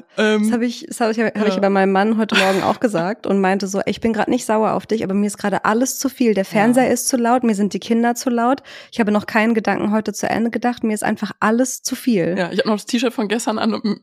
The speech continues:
Speaker 1: und mir nicht die Zähne geputzt, so ungefähr.
Speaker 2: Ja. <laughs> Das, ähm, wenn,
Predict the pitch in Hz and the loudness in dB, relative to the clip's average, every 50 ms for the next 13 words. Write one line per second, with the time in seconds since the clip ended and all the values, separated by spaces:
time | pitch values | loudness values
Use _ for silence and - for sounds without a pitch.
0 | _ - 214 208 208 214 220 - 214 - - 185 180 - 185 - - 170 - - | _ -2 -2 0 0 -2 -2 -4 -4 -2 0 0 0 -2 -4 -4 -6 -6 -6 -6
1 | - - 170 190 180 - - 233 214 196 175 - - _ _ _ _ _ _ _ | -4 -2 -2 -2 -2 0 0 2 2 2 0 -2 -4 _ _ _ _ _ _ _
2 | _ _ - - 240 - - - - - - - - - - - - - - - | _ _ -2 0 0 0 0 -2 -6 -8 -10 -10 -8 -8 -8 -8 -8 -10 -16 -20
3 | _ _ _ - - - - - - - - - - - 208 202 202 196 196 202 | _ _ _ -20 -20 -18 -16 -16 -16 -18 -20 -12 -4 0 2 2 2 2 2 0
4 | 196 196 196 302 302 294 - 277 269 - 196 208 196 190 170 | 0 -2 -2 -4 -4 -4 -4 -8 -6 -2 0 2 2 2 0